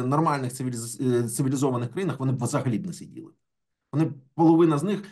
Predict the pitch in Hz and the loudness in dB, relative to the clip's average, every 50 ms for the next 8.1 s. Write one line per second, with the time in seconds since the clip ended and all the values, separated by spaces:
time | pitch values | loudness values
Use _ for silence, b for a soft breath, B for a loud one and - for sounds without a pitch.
0 | - - 165 165 151 143 139 120 113 113 117 104 113 123 - - 143 131 - - | -8 -4 -2 -2 2 2 2 2 0 -2 -6 -8 -10 -10 -8 -6 -6 -6 -6 -4
1 | 117 117 117 117 117 117 120 123 120 120 117 117 123 120 - 127 120 131 135 - | -4 -2 -2 -2 -2 -2 0 0 2 2 2 0 0 -2 -2 -2 -2 -2 0 0
2 | 120 117 123 160 208 208 208 127 117 110 104 101 B B B B B 127 123 113 | -2 -2 -2 -2 -4 -4 -2 -4 -4 -4 -4 -6 B B B B B -6 -4 -4
3 | 113 110 120 151 139 104 - - - 127 110 104 104 104 120 120 104 95 87 - | -4 -2 -2 -2 -2 -4 -4 -6 -6 -4 -4 -4 -4 -4 -4 -2 -2 -4 -4 -8
4 | - - 78 73 - - - 82 80 87 87 90 90 92 - - - 120 135 143 | -12 -14 -14 -14 -14 -12 -12 -12 -10 -8 -8 -8 -8 -8 -8 -6 -2 0 2 2
5 | 151 - 151 143 151 151 139 127 143 156 214 233 226 147 120 120 127 131 127 123 | 2 2 2 2 4 4 4 4 2 2 2 2 2 0 -2 -2 0 0 0 0
6 | 110 147 156 147 156 165 - - 117 - 139 139 143 139 - - 226 190 131 120 | 2 2 2 4 4 2 2 0 -4 -4 -2 -2 -2 -4 -4 -4 -4 -2 -2 -2
7 | 110 117 131 127 143 147 151 139 - 143 139 139 143 135 127 131 123 113 117 117 | 0 0 0 0 0 -2 -2 -4 -4 -4 -4 -2 -2 -4 -4 -6 -6 -6 -4 -4
8 | 113 | -6